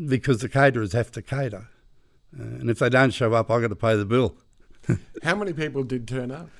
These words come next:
Speaker 1: I think about a hundred and thirty-five at the last one, hundred and forty.
Speaker 2: Smega.
Speaker 1: Hey?
Speaker 2: At Smega.
Speaker 1: Yeah, yeah.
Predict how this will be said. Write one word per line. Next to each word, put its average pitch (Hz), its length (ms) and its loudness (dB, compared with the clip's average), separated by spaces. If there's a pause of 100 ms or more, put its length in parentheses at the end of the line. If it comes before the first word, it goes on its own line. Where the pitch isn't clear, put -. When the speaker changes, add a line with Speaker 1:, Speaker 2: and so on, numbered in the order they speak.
Speaker 1:
I 175 80 -2
think 220 220 -2
about 156 240 4
a - 20 2
hundred 135 340 2
and 120 220 2
thirty-five 147 1080 0
at 143 80 -12
the 147 80 -4
last 143 320 -2
one, 170 120 -8
hundred 139 240 -8
and 117 120 -10
forty. 165 380 -10 (280)
Speaker 2:
Smega. 165 500 -8 (920)
Speaker 1:
Hey? 170 200 -6 (180)
Speaker 2:
At 135 160 -6
Smega. 143 560 -8
Speaker 1:
Yeah, 131 300 2 (180)
yeah. 135 280 -10